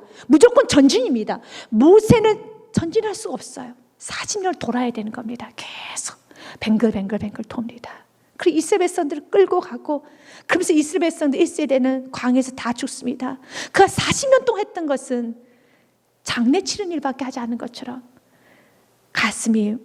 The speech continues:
문드러질 대로 문드러지는 게 모세예요. 근데 여호수아는 그렇지 않아요. 여호수아는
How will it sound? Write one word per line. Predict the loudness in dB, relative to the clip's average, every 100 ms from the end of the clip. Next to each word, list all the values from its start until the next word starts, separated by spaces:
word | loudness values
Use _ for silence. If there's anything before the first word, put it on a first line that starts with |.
| -6
문드러질 | 4 4 4 -4 -6 -10
대로 | -6
문드러지는 | -6 -4 -4 -6 -6 -8
게 | -8
모세예요. | -8 -12 -14 -18 -20 -20 -20 _ _
근데 | 0 6
여호수아는 | 6 6 2 -2 -8
그렇지 | -10 -12 -10
않아요. | -10 -12 -14 -16 -18 _ _ _ _ _ _ _ -20 _ _ -20 -20 _ _ _ _ _
여호수아는 | 6 6 6 2 -2 -2 -2 -6